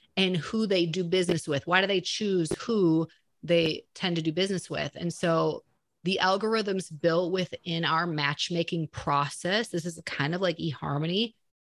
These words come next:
is connecting those future prospective guests that are visiting your website. They're gonna go through our survey. They're gonna get matched with their top three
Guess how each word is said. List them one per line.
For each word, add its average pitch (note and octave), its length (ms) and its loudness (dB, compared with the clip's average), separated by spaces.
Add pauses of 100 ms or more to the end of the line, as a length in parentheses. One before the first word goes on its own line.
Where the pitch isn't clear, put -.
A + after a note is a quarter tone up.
(160)
is F#3 240 2
connecting F#3+ 1040 0
those E3+ 260 0
future E3+ 540 -2
prospective E3 680 -4
guests D#3 400 2
that E3 120 -4
are D#3+ 100 0
visiting D#3+ 340 -2
your D#3+ 120 -2
website. F3 560 0 (520)
They're F3+ 560 4
gonna F#3 220 -4
go D#3+ 220 2
through F#3+ 280 -2
our E3 280 2
survey. F3+ 580 -2
They're G3 100 0
gonna E3+ 140 0
get E3 160 -2
matched D#3 560 -2
with F#3+ 140 -4
their F3 200 2
top - 360 -2 (120)
three D#3 640 0